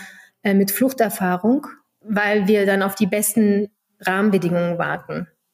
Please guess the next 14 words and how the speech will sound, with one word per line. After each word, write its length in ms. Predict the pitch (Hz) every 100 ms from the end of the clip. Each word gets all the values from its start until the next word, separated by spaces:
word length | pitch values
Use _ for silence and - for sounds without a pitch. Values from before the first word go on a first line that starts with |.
| _ _
So, 220 | 202 180
und, 500 | 165 170 185 185 185 -
ähm, 400 | 180 180 180 190 _ _ _ _ _ -
da 160 | 190
müssen 320 | 190 214 214 220
wir, 140 | 214
finde 240 | 214 202
ich, 200 | 196 -
ähm, 380 | 175 190 185 190 - -
aktiv 500 | 196 - - 254 254
werden, 360 | 220 208 214
agieren 420 | 180 190 208 226 220
und 220 | 196 220
diese 380 | 208 196 196